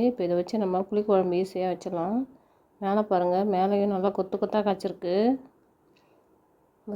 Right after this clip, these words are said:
சுண்டக்காய் சாப்பிட்றதுனால நம்ம வயித்துல இருக்கிற பூச்சியெல்லாம் வெளியாயிடும். குழந்தைங்களுக்கு இது கொடுக்கறதுனால உடம்புக்கு ரொம்ப நல்லது. பாருங்க, நல்லா கொத்து கொத்தா வச்சிருக்கு. இதை பறிச்சு அப்படியே நசுக்கி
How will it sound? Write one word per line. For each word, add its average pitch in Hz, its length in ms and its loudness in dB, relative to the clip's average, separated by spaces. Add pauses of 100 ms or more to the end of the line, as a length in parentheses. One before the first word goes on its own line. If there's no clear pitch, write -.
சுண்டக்காய் 214 460 2
சாப்பிட்றதுனால 190 920 4
நம்ம 175 180 2 (140)
வயித்துல 196 340 2
இருக்கிற 190 240 0 (120)
பூச்சியெல்லாம் 185 640 0
வெளியாயிடும். 180 680 2 (240)
குழந்தைங்களுக்கு 190 680 2
இது 196 120 2
கொடுக்கறதுனால 190 680 -2 (840)
உடம்புக்கு 208 380 2
ரொம்ப 185 300 2
நல்லது. 175 340 0 (640)
பாருங்க, 185 260 0 (140)
நல்லா 190 240 0
கொத்து 185 180 -4
கொத்தா 196 240 0
வச்சிருக்கு. 175 400 -6 (1600)
இதை 190 200 -6
பறிச்சு 214 380 2
அப்படியே 196 260 2
நசுக்கி 208 380 0